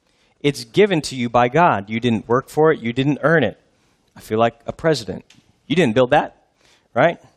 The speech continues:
He's saying these spiritual gifts, it's not from you. It's not your hard work that, that determined these. They were given to you. You can't be prideful in something that was given to you.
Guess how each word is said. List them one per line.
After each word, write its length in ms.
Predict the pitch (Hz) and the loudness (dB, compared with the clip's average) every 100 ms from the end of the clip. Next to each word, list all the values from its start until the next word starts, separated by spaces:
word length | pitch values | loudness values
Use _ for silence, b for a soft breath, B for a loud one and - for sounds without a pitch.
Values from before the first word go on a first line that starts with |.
| _ _ _ _ _ _ _ _ _ _ _ _ - | _ _ _ _ _ _ _ _ _ _ _ _ -8
He's 100 | 147 | -2
saying 380 | - 185 180 165 | 2 4 4 2
these 160 | 156 | 0
spiritual 420 | - - 175 - 131 | 0 0 0 0 0
gifts, 540 | 151 202 - - - _ _ _ _ _ _ _ | 2 2 0 -6 -8 _ _ _ _ _ _ _
it's 140 | - - | -8 0
not 180 | 196 190 | 2 0
from 320 | - 180 180 | 0 0 2
you. 160 | 180 | 4
It's 160 | 185 - | 2 2
not 220 | 151 156 | 2 2
your 100 | 151 | -2
hard 320 | - 165 165 | 0 0 0
work 280 | 139 151 - | 0 -2 0
that, 380 | 131 120 _ 117 | -2 -2 _ -4
that 140 | 123 | -4
determined 560 | 113 117 - 165 170 107 | -4 -12 -4 0 0 -2
these. 440 | 92 82 - - _ _ _ _ _ _ _ _ _ _ | -6 -12 -14 -14 _ _ _ _ _ _ _ _ _ _
They 80 | 143 | -4
were 100 | 135 | -4
given 400 | 117 135 175 165 | -4 0 2 2
to 120 | - | 0
you. 180 | 98 82 - _ _ _ _ _ _ _ _ _ _ | -8 -14 -20 _ _ _ _ _ _ _ _ _ _
You 140 | 123 | -10
can't 440 | - 190 175 - 123 | -2 0 0 -2 -4
be 100 | 139 | -4
prideful 640 | - 151 170 254 - 104 113 | -2 0 2 0 -4 -2 0
in 80 | |
something 400 | 113 160 151 147 | 0 0 0 2
that 100 | 127 | 2
was 220 | 120 117 - | 0 -8 -8
given 300 | - 165 160 | -4 -2 0
to 120 | 113 101 | -4 -8
you. 160 | 90 | -16